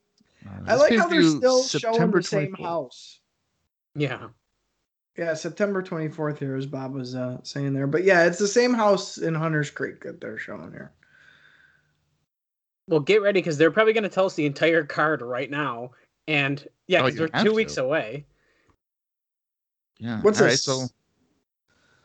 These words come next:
Speaker 2: this In Your House three?
Speaker 3: Yep.
Speaker 2: Okay.
Speaker 1: It is? Yeah,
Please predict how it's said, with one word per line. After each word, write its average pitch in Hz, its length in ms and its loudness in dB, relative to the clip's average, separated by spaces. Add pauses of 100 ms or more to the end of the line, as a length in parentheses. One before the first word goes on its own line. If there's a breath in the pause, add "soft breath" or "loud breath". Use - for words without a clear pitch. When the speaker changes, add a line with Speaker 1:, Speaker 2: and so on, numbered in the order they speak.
(540)
Speaker 2:
this 202 240 0
In 240 140 2
Your 233 100 6
House 208 260 4
three? 214 500 -2 (600)
Speaker 3:
Yep. 123 200 -12 (1400)
Speaker 2:
Okay. 131 460 -10
Speaker 1:
It 98 140 -12
is? 151 420 -12 (520)
Yeah, 101 260 -4